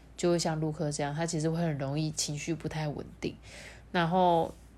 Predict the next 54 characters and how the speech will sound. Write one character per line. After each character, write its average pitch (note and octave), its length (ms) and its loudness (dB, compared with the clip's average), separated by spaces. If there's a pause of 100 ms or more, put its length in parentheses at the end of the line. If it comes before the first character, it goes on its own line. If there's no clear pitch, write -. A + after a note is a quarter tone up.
他 - 160 0
这 G3+ 160 6
本 D#3+ 140 0
故 F3+ 140 2
事 E3 140 0
也 C#3 80 2
是 C#3+ 140 2
要 D#3+ 80 4
告 D#3+ 220 2
诉 D3+ 360 0 (480)
所 F#3 360 8
有， G#3 120 12
如 F3 140 8
果 F3+ 160 6
你 D3+ 80 2
真 E3+ 140 4
的 E3 100 2
是 D#3+ 160 0
曾 D3 260 0
经 D#3 440 -2 (140)
遇 F3+ 120 2
过 F3+ 240 6 (320)
家 E3 180 6
庭 D#3+ 220 0
暴 D#3 200 4
力 D#3 160 2
中 D#3 260 0
的 D3+ 80 -2
小 - 240 -2
朋 - 300 -10
友， - 140 -4 (340)
那 G3 80 4
你 E3 120 4
们 C#3 160 -2
一 C#3 120 -4
定 D3+ 220 -2
要 D3+ 180 0
记 D#3 180 -2
得 C#3+ 140 -2
一 C3 40 -2
件 D3 180 -4
事 C#3+ 140 -4
情， D3+ 160 -6
就 D#3 120 -2
是 D#3+ 240 0 (360)
这 D#4+ 200 10
个 D4 160 10
事 C#4 200 6
情 G3 220 2
呢， E3 300 4 (100)
大 G#3 240 4
人 C3+ 260 0 (320)
生 E3 300 2
气 D#3 320 0